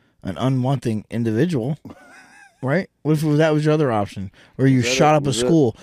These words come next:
Speaker 1: or if I don't get some pussy, I'm gonna shoot up a school. Hey, you fucked this fucking rubbery doll,
Speaker 2: <laughs>
Speaker 1: and all is well. That's better in life, don't you think? Like,
Speaker 2: <laughs>
Speaker 1: that's what they say, though, right? A lot of people that shoot up schools or incels or,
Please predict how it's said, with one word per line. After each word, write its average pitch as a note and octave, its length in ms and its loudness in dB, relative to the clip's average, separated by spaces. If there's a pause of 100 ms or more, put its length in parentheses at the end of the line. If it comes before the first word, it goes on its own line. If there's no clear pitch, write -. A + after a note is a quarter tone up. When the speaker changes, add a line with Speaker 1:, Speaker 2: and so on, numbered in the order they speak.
(120)
Speaker 1:
or D#3+ 140 4
if D3 160 0
I F#3+ 80 2
don't F#3+ 160 0
get F3+ 180 0
some D#3 300 -2
pussy, F#3+ 300 2
I'm E3 100 -2
gonna D#3 160 -2
shoot F3 160 0
up D#3 100 0
a D#3 60 -4
school. E3 340 4 (300)
Hey, D4 140 6
you F3 120 6
fucked - 280 -2
this F3 160 0
fucking F3+ 520 0
rubbery F3 380 4
doll, F3+ 420 4 (120)
Speaker 2:
<laughs> - 120 -20
Speaker 1:
and F3 400 2 (140)
all F#3+ 300 6
is G3 100 4
well. G#3+ 320 0 (840)
That's D#3 200 0
better F3+ 340 2
in D#3+ 140 -2
life, F3 300 0
don't D#3+ 160 -2
you F3+ 80 -2
think? G#3+ 360 0 (800)
Like, D#3 140 2
Speaker 2:
<laughs> C#3 180 -8
Speaker 1:
that's F3 220 0
what G3+ 80 -4
they E3+ 80 2
say, E3 240 2
though, A2 120 0
right? G#2 160 0
A - 60 -6
lot G#2 220 -2
of G#2+ 60 -6
people F#2 180 -4
that F#2 100 -6
shoot A2+ 220 -10
up F#2 100 -6
schools G2+ 460 -6
or F2 140 -10
incels G2+ 840 -6
or, E2+ 160 -10